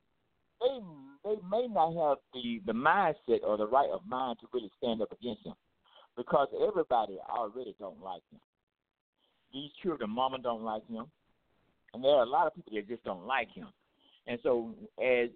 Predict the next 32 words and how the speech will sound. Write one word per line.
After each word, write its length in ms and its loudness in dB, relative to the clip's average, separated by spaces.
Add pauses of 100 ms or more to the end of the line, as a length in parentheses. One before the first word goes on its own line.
as, 160 0 (240)
as 140 2 (560)
this 140 4 (140)
year 260 4
rolls 360 4
around 560 -2 (600)
and 100 -8
he 120 -14 (160)
still 340 4
hadn't 320 -8
done 240 2
anything, 580 -12 (1000)
and, 280 -2 (160)
and, 200 -4
uh, 80 -2 (100)
Barack 260 4
Obama 520 -4 (280)
and 120 -12
other, 400 -2 (320)
um, 320 -6 (920)
uh, 160 -4 (120)
talk 200 2 (120)
show 100 0
hosts 300 -4 (100)
have 120 -4 (120)
said, 300 0 (240)
"Wait 340 4
until 300 4
a 100 6
massacre 600 2
of 300 -6
this 120 -6